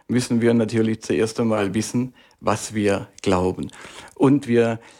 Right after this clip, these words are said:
äh, dürfen nicht in ein, in dieser Haltung auf die Menschen zugehen,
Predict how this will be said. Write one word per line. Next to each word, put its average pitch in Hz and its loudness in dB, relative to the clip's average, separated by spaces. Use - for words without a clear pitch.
äh, 113 2
dürfen 120 -2
nicht 139 -4
in 120 -6
ein, 110 -6
in 113 -6
dieser 107 -4
Haltung 127 0
auf 120 0
die 117 -2
Menschen 117 0
zugehen, 123 0